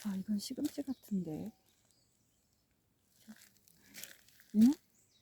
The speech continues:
비트, 비트. 우와, 얘는 아스파라거스. 아스파라거스 네 개를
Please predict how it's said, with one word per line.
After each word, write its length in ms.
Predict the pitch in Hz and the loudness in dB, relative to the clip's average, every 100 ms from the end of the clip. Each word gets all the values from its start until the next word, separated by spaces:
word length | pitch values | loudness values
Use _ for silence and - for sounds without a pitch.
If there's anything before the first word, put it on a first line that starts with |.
| _ _ - | _ _ 0
비트, 320 | 220 - 175 - _ - - - - - - _ - - - | 0 0 -10 -12 _ -20 -20 -20 -20 -20 -20 _ -18 -10 -8
비트. 300 | 185 - 170 - - - - - - | -8 -10 -16 -16 -20 -20 -20 -12 -2
우와, 200 | 220 160 - _ - - - - | -2 -2 -10 _ -20 -20 -16 4
얘는 180 | 220 302 - | 10 10 8
아스파라거스. 960 | - 196 220 - 240 220 190 180 - 185 - - - - - - _ _ - - _ _ _ _ _ - _ _ _ _ - - _ _ - - - - - - - - | 2 2 2 0 4 6 4 0 -4 -8 -10 -20 -20 -20 -20 -20 _ _ -20 -20 _ _ _ _ _ -20 _ _ _ _ -20 -20 _ _ -20 -20 -20 -20 -20 -20 -20 -12
아스파라거스 760 | 208 196 - 233 214 202 - 190 | -8 -8 -2 2 4 4 0 4
네 180 | 196 214 | 6 6
개를 420 | 214 196 262 | 6 2 4